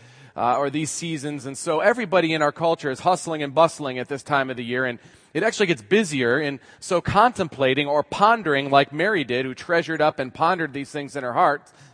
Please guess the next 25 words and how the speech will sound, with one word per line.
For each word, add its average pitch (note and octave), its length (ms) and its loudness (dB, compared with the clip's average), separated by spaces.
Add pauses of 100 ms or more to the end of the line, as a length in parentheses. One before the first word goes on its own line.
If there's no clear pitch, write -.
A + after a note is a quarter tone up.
become G#3 220 4
challenging G#3 520 0
to C3 200 -8
us. - 240 -18 (500)
So E3+ 140 0
I F3+ 80 6
thought E3+ 200 4
I D#3+ 40 8
would D3 180 0
bring F3 240 -2
to E3 140 -10
you D#3 260 -2 (220)
five F3+ 400 8
different E3+ 320 -2
meditations D#3+ 720 -2
about, C#3+ 400 4 (360)
uh, C3+ 160 4
the B2+ 80 -2
specialness F#3+ 680 0
of F3 80 -2
the D3+ 80 -4
season A3+ 420 -4
and F#3+ 140 -6
some F3+ 140 -6
particulars D3 760 -2